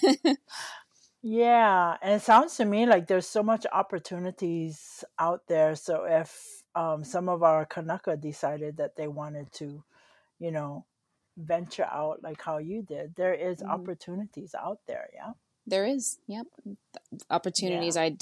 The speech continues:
Speaker 1: I didn't even know I had or <laughs> so. <laughs>
Speaker 2: Yeah, I bet. So, Rena, can you share with us a little bit about your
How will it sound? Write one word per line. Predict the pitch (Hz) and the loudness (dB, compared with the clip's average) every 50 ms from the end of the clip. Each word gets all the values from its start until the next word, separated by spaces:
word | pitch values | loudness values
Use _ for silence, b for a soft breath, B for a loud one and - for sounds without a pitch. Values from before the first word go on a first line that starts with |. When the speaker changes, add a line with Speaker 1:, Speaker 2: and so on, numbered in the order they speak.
| - | -2
Speaker 1:
I | - 170 175 175 | 0 2 2 2
didn't | 170 165 151 147 147 | 0 -2 -4 -4 -6
even | 147 143 143 143 143 143 143 135 - _ _ _ - | -6 -8 -8 -8 -8 -8 -10 -10 -12 _ _ _ -6
know | 127 143 156 156 151 147 | -4 -2 -2 -2 -2 0
I | 147 143 | -2 -2
had | 156 160 156 156 180 175 151 | -2 -4 -4 -2 -2 0 0
or | 147 143 139 139 147 - _ _ _ _ _ - | 0 0 0 -2 -4 -6 _ _ _ _ _ -16
<laughs> | - - - - - _ _ - - - 294 285 - - _ _ _ _ _ _ _ _ _ _ _ _ _ _ _ _ _ _ - | -16 -14 -14 -16 -18 _ _ -14 2 6 6 6 6 2 _ _ _ _ _ _ _ _ _ _ _ _ _ _ _ _ _ _ -6
so. | - - 170 151 151 160 185 185 - - | -4 -2 0 0 0 -2 -4 -6 -2 -2
<laughs> | 233 202 202 _ _ _ | -2 -2 -2 _ _ _
Speaker 2:
Yeah, | 170 160 160 160 156 151 143 143 151 - _ _ _ | -6 -6 -6 -4 -6 -8 -10 -12 -16 -18 _ _ _
I | 156 151 | -16 -16
bet. | 151 151 160 160 151 143 - 208 - - - _ _ _ _ _ _ _ b b b b b b b b b b b _ | -12 -6 -4 -4 -4 -4 -8 -12 -16 -20 -20 _ _ _ _ _ _ _ b b b b b b b b b b b _
So, | - - 359 359 330 269 | -2 4 6 6 6 6
Rena, | 277 285 269 254 240 233 226 233 _ | 4 2 4 4 4 2 2 0 _
can | - 339 349 | -4 -4 -2
you | 403 508 554 | 0 -2 -2
share | - - 370 330 339 359 | -2 2 6 6 6 6
with | 359 349 339 | 4 4 8
us | 330 339 339 - - | 8 8 6 6 0
a | 262 | 0
little | 240 240 247 254 277 | 4 4 4 4 4
bit | 240 254 254 | 4 4 4
about | 247 226 240 240 247 247 247 - | 4 6 8 8 8 6 4 0
your | 226 220 214 214 208 202 196 196 196 190 | 0 4 6 8 10 10 8 8 4 2